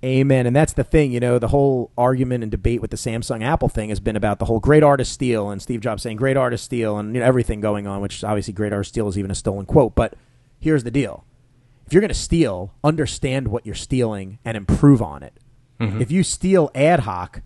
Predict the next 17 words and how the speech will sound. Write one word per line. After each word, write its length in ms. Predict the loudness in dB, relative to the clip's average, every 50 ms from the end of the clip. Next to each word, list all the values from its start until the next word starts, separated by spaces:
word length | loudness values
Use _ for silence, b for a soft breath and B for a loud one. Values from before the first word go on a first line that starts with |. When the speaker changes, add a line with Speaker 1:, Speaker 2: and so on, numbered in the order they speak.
| _ _ 0
Speaker 1:
you're 140 | 0 2
gonna 120 | 2 2 0
make 160 | 0 -2 -2
some 160 | -4 -8 -8
huge 360 | -10 -8 -2 0 2 2 2 0
mistakes 420 | -6 -6 -4 -4 -4 -4 -4 -8
'cause 160 | -10 -10 -10
you 80 | -10 -10
truly 380 | -10 -6 0 2 4 4 4 4
don't 160 | 2 -2 -4
understand 580 | -4 -6 -6 -6 -6 -6 -4 -4 -4 -6 -4
what 180 | -4 -4 -2 -2
was 140 | -4 -6 -6
going 320 | -6 -6 -6 -6 -8 -8 -10
on. 300 | -12 -12 -12 -16 -20 -20 -20 -20 -20 _ -12
Speaker 2:
Right. 360 | -6 -6 -6 -6 -6 -10 -18 -20 _ _ _ -20 -14 -10
Yep. 180 | -8 -8 -8